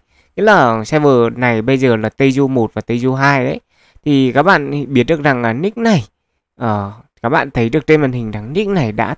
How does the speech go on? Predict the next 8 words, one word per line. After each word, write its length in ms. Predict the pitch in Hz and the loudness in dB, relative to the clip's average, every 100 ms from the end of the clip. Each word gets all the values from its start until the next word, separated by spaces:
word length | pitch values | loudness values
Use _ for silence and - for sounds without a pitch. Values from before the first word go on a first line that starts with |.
| - | -6
tham 360 | 214 196 185 | -2 0 -2
gia 440 | 170 160 185 175 170 | -4 -2 0 0 -2
được 260 | 147 104 | -4 -6
cái 120 | - 113 | -6 -6
giải 180 | 127 | -4
đấu 260 | 101 101 104 | -4 -4 -4
liên 240 | 131 180 | -2 -2
server. 380 | 156 160 135 127 | -2 -4 -2 -2